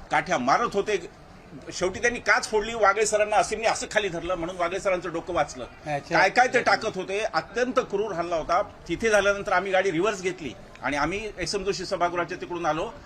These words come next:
Speaker 1: त्याच्यानंतर पुन्हा पाठलाग झाला आणि शेवटचा हल्ला, त्याच्यात मध्ये मध्ये थोडे सगळ्यात मेजर हल्ला नंतर आमच्या इथे झाला, आपला, नाही, खंडोजी बाबा नव्हे, पुढे दांडेकर बीडला झाला, जिथं की आम्हाला वाटलं की आमचं आयुष्य संपलेलं आहे, कारण पोलिसांच्या पेक्षा कितीतरी जास्त नंबरमध्ये त्यांचे गुंड होते.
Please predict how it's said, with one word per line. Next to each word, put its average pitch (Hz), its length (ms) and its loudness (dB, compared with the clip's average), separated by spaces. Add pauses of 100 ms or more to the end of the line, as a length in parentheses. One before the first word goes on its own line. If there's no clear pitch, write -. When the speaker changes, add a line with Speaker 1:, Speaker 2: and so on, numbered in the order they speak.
(180)
Speaker 1:
त्याच्यानंतर 196 420 -2
पुन्हा 196 280 2
पाठलाग 185 360 2
झाला 151 220 0
आणि 160 220 0
शेवटचा 196 500 -2
हल्ला, 170 180 -4
त्याच्यात 180 260 -6
मध्ये 156 240 -2
मध्ये 208 200 -4 (100)
थोडे 190 140 -4 (560)
सगळ्यात 165 320 0
मेजर 170 280 -2
हल्ला 170 280 -2
नंतर 156 240 -6
आमच्या 143 260 -4
इथे 139 220 -6
झाला, 151 240 0 (140)
आपला, 147 280 0 (340)
नाही, 185 180 -4
खंडोजी 190 360 -2
बाबा 156 200 0
नव्हे, 123 160 -4
पुढे 165 240 -2
दांडेकर 214 1200 4
बीडला 202 320 2
झाला, 165 340 4
जिथं 175 280 -2
की 214 120 -2
आम्हाला 190 300 4
वाटलं 196 220 2
की 196 100 0
आमचं 160 240 0
आयुष्य 175 220 -2
संपलेलं 185 440 -2
आहे, 143 100 -2
कारण 160 240 -2
पोलिसांच्या 180 680 -2
पेक्षा 180 240 -8
कितीतरी 175 420 -10
जास्त 196 300 -2
नंबरमध्ये 190 420 -2
त्यांचे 214 260 -8
गुंड 196 220 -8
होते. 175 220 -6